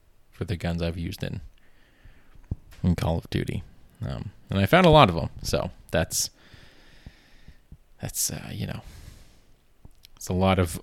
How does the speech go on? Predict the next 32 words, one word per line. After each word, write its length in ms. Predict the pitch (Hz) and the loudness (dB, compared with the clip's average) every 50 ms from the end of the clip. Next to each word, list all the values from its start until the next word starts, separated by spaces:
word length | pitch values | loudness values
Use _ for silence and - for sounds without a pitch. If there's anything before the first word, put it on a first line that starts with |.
| - - | -2 0
uh, 140 | 98 82 | 0 2
you 180 | 82 87 87 90 | 2 2 0 0
know, 180 | 82 80 82 - | -2 -2 -6 -4
<laughs> 1200 | - - - - - 95 - - - - - - - - - - - - - - - - - - - | 0 2 4 4 4 2 0 -4 -10 -20 -20 -20 -18 -18 -18 -18 -18 -20 -20 -20 -20 -20 -16 -16 -14
uh, 200 | - - - 95 | -12 -12 -10 -10
veterans 560 | 95 92 110 110 104 107 104 110 113 110 - | -2 4 6 6 8 8 8 6 6 4 4
who 100 | 101 92 | 2 0
are 100 | 85 82 | 0 0
just, 280 | - - 87 - - - - - - - | 0 -2 -4 -4 -6 -8 -14 -20 -6 0
I 80 | 101 104 | 2 4
mean, 180 | 107 101 98 | 6 8 8
I 80 | 113 127 | 10 8
don't 100 | 123 - | 8 6
think 120 | - - | 2 0
there's 140 | - 98 87 | -2 0 2
a 40 | 95 | 4
lot 140 | 90 87 90 | 4 4 4
of 60 | 87 | 6
veterans 360 | 95 92 95 95 95 90 - | 4 6 6 6 6 4 4
who 80 | 95 87 | 2 2
listen, 360 | 90 98 107 - 160 160 147 | 4 4 4 4 4 2 4
but 200 | - 98 - - | 4 2 2 0
if 100 | - - | -2 0
they 140 | - 101 117 | 4 6 8
are, 180 | 131 120 101 98 | 10 10 10 8
they're 100 | 101 95 | 6 4
probably 220 | - 123 110 101 | 2 2 2 4
shaking 280 | - - 101 87 92 92 | 4 4 4 4 4 2
their 100 | 87 85 | 2 2
head 140 | 87 87 | 2 0
right 200 | 85 82 78 - | 0 -2 -4 -4
now, 260 | - - - - - | -6 -8 -8 -8 -8